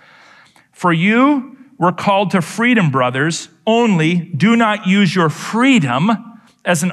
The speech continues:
opportunity for the flesh." You know those people that are like, "Well, I'm free, so now I can do what I want." Oh, no, you can't do that.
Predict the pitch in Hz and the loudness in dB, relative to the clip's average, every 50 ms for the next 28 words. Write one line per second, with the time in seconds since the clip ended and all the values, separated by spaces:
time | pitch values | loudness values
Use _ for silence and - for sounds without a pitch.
0 | - - 180 185 190 - 175 - - - 175 170 170 160 - 170 156 151 - 226 | -2 -2 0 0 0 -2 -4 -4 -2 -4 -2 0 -2 -2 -2 -4 -6 -4 -2 0
1 | 226 180 139 135 - - - - - - _ - 440 311 269 254 220 - - 233 | 0 0 0 -2 -8 -14 -18 -20 -20 -18 _ -4 -2 0 0 0 0 -2 -2 -4
2 | 220 185 220 214 190 185 185 190 208 208 190 - 240 262 269 233 185 - - 254 | -2 -2 -2 0 0 0 -2 0 0 -2 0 0 -2 0 0 -2 -2 -2 -2 0
3 | 269 247 196 190 - 202 190 208 214 208 208 202 - 190 185 175 180 190 180 180 | 0 0 0 0 0 0 0 2 2 2 0 0 0 2 2 4 4 4 2 2
4 | 156 147 135 127 139 170 202 220 185 139 117 - - - - 135 165 196 220 262 | 0 0 0 0 0 2 2 2 2 0 -2 -6 -10 -8 -4 0 2 2 2 2
5 | 269 269 269 254 247 220 208 196 180 160 - - 185 170 156 143 143 131 156 165 | 2 2 2 2 0 0 0 0 -2 -4 -2 0 0 0 0 -2 -4 -2 0 0
6 | 147 110 95 - - | 0 -2 -4 -8 -18